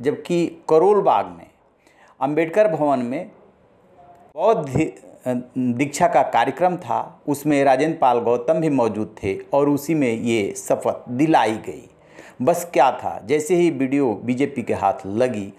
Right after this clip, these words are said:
हंगामा मच गया। बीजेपी के प्रदेश अध्यक्ष आदेश गुप्ता, मनोज तिवारी ने मीडिया से बात करते हुए केजरीवाल पे तगड़ा हमला बोला। पूछा, "हिंदू धर्म से इतनी नफरत, आपका चेहरा बेनकाब,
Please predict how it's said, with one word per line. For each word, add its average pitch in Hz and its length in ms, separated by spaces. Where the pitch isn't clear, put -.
हंगामा 180 720
मच 104 400
गया। - 200
बीजेपी 165 540
के 151 140
प्रदेश 147 420
अध्यक्ष 123 400
आदेश 120 380
गुप्ता, 156 380
मनोज 135 440
तिवारी 135 680
ने 104 340
मीडिया 131 320
से - 140
बात 120 500
करते 107 320
हुए 101 160
केजरीवाल 135 580
पे - 140
तगड़ा 156 280
हमला 101 320
बोला। - 300
पूछा, - 800
"हिंदू 254 300
धर्म 247 260
से 262 140
इतनी 233 440
नफरत, - 640
आपका 208 440
चेहरा 151 360
बेनकाब, 127 840